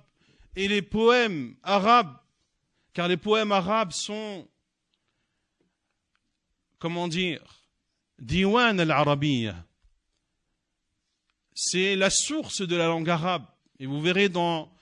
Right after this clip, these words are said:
les ma'ajim, dans les, notamment dans les dictionnaires ou autres qui donnent les définitions des mots,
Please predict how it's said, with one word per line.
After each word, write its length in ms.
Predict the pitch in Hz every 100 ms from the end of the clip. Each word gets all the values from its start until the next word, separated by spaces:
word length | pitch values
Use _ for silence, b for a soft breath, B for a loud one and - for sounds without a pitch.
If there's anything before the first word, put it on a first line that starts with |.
| b b b
les 140 | 143
ma'ajim, 580 | 151 160 196 220 180 185
dans 120 | 165
les, 380 | 160 160 156 151 b b b
notamment 420 | 147 151 170 180
dans 140 | 165 160
les 140 | 156
dictionnaires 580 | 156 165 180 185 202 165
ou 140 | 175
autres 140 | 247 214
qui 120 | 190
donnent 140 | 180
les 60 | 180
définitions 580 | 165 180 190 185 - 202
des 160 | 190
mots, 320 | 202 247 269